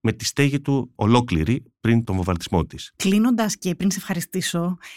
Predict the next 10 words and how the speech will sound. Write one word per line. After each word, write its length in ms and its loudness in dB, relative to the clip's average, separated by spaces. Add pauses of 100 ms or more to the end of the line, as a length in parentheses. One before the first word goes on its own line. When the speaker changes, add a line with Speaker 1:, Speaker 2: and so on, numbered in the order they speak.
(180)
Speaker 2:
θέλω 280 -2
να 100 4
σε 100 -2
ρωτήσω 320 -4
το 80 -6
εξής. 520 -6 (180)
Γιατί 680 -2
έχει 540 -2
θεωρηθεί, 760 0
κατηγορηθεί 840 0